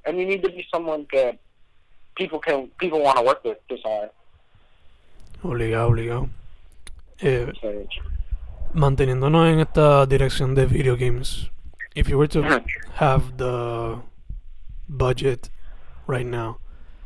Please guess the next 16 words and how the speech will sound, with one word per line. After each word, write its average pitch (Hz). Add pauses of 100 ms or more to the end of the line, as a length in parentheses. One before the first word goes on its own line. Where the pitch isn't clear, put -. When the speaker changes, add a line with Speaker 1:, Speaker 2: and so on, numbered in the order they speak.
(280)
Speaker 2:
¿en 127
qué 131
genre 131
would 120
you 123
work 120
in? - (2250)
Speaker 1:
Like, 139
how -
big 147
of 131
a 117
budget? 123 (540)
<laughs> -
Any 143
budget? 175